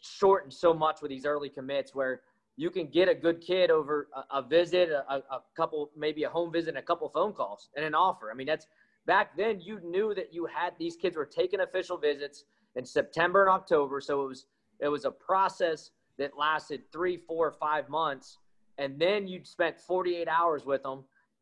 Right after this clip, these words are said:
And then you, you know, so it was, it was a long drawn out process. And when we invested in guys, they knew it right away 'cause we were writing letters. Uh, I would write letters every single day. So some kids would get a handwritten letter, uh,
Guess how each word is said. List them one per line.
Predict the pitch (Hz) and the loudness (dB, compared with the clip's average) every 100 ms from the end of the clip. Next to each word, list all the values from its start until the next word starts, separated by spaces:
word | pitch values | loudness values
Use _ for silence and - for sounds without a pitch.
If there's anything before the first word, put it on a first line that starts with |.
| 123 | -8
And | 127 139 | -4 2
then | 202 226 | 4 2
you, | 208 170 | -4 -2
you | 156 | 0
know, | 143 | 0
so | 139 160 | 2 4
it | 208 | 4
was, | 185 131 - | 0 -6 0
it | |
was | 170 156 | 0 2
a | 135 | -2
long | 131 151 156 | 0 0 0
drawn | 135 147 147 | 0 -2 0
out | 123 - | -4 -4
process. | 139 135 135 113 | -2 -2 -4 -6
And | 127 120 | -8 -8
when | 139 | -4
we | 151 170 | 0 0
invested | 139 156 147 147 | 0 0 0 -4
in | 135 131 | -6 -2
guys, | 131 127 117 147 | -2 -2 -4 -4
they | 147 | -4
knew | 147 151 143 | -2 -2 0
it | 131 | 0
right | 139 | 0
away | 131 131 123 | 0 -2 -4
'cause | 123 120 | -6 -6
we | 143 | -2
were | 143 | 0
writing | 135 139 131 | 0 -2 -2
letters. | 131 135 135 - - _ _ _ | -4 -4 -6 -10 -20 _ _ _
Uh, | 110 117 - | -4 -2 2
I | 175 | 4
would | 175 | 4
write | 135 151 147 | 4 2 0
letters | 147 139 | -2 -2
every | 143 135 | -2 -4
single | 131 139 123 | -8 -8 -6
day. | 139 123 | -4 -4
So | - 123 | -6 -10
some | - 156 | -8 -4
kids | 160 131 | -2 -2
would | 123 | -4
get | 135 | -2
a | 127 123 | -2 -4
handwritten | 139 143 139 123 | -4 -4 -4 -2
letter, | 131 127 117 - _ _ _ - | 0 0 -2 -8 _ _ _ -2
uh, | 113 113 | 0 0